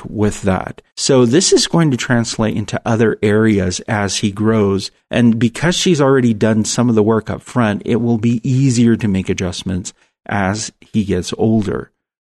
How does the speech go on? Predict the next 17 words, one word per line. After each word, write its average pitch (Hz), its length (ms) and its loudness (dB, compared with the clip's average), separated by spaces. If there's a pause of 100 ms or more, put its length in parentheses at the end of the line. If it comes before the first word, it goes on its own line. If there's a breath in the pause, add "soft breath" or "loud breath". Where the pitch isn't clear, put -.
(140)
Now, 117 240 0
if - 240 0
you - 80 0
have 151 260 -2
a 147 60 0
teenager 104 760 0
or 95 60 -2
an 104 200 -2
older 131 320 2
kid 107 640 -2 (360)
that 107 380 0
is 98 240 -2
going 113 240 4
through 113 180 0
the 98 120 -2
same 98 280 -2
process, 110 760 -6